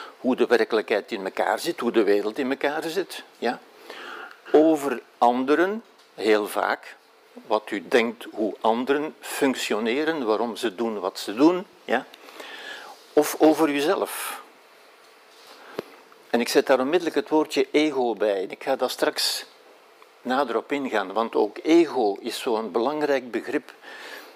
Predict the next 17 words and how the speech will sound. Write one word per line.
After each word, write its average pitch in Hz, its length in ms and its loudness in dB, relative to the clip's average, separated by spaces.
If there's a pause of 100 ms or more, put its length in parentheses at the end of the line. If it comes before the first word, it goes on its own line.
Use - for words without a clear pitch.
(200)
dat - 220 0
in 120 100 2
de 107 140 -2
context - 580 0
van 113 160 0
meditatie 131 1000 0
vaak - 440 0
gebruikt 117 480 0
wordt 117 220 -2
en 117 180 -4
waar 135 160 4
ook 143 140 0
heel 151 180 0
veel 135 220 -2
misverstanden 104 760 -4 (480)
over 101 300 2
zijn. 92 360 -2